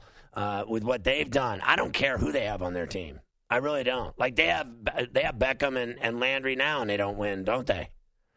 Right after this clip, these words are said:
They have, uh, Baker Mayfield now, and they don't win, do they? So they have all this talent that I keep hearing about, all that braggadocious, they're the best team, and all this other nonsense. The Browns are so far from being the best team in the N F L, it's not even funny.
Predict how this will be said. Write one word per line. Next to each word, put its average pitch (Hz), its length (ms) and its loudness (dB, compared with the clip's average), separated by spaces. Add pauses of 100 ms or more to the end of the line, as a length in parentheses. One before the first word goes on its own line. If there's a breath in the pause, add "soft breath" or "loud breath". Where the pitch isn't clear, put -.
(100)
They 135 140 2
have, 131 280 0
uh, 113 180 0
Baker 139 260 2
Mayfield 135 400 2
now, 143 240 2
and 110 80 -2
they 104 80 2
don't 104 240 0
win, 110 220 0
do 117 160 0
they? 85 240 -4 (360 soft breath)
So 123 220 -2
they 131 120 2
have 139 140 0
all 165 200 2
this 170 180 0
talent 139 640 0
that 113 120 0
I 113 100 4
keep 110 200 -6
hearing 120 300 0
about, 107 380 0
all 127 180 0
that 113 240 -4
braggadocious, 123 1160 0
they're 120 160 0
the 117 100 -4
best 117 320 0
team, 120 460 -2
and 110 80 -4
all 113 140 0
this 110 160 -4
other 113 180 0
nonsense. 107 440 -4 (360 loud breath)
The 110 120 -2
Browns 143 520 2
are 131 80 0
so 156 300 0
far 139 460 2
from 107 180 -4
being 117 240 0
the 104 80 0
best 117 260 0
team 127 140 -2
in 113 60 -2
the 110 100 -2
N 113 120 0
F 104 120 -4
L, 113 180 2
it's - 140 -6
not 110 160 -2
even 92 200 -6
funny. 90 540 -6